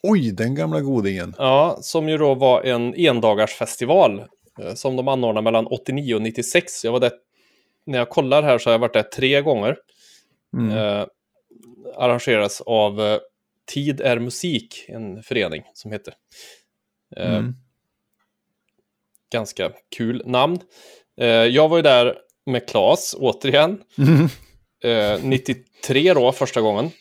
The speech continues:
Speaker 2: <clears throat> Och, eh, då kommer en annan, eh, eh,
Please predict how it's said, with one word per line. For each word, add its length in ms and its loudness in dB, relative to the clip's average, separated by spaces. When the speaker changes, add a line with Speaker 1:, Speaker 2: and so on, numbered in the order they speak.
Speaker 2:
<clears throat> 500 -6
Och, 260 -6
eh, 240 0
då 200 0
kommer 220 0
en 120 0
annan, 420 0
eh, 320 0
eh, 200 -4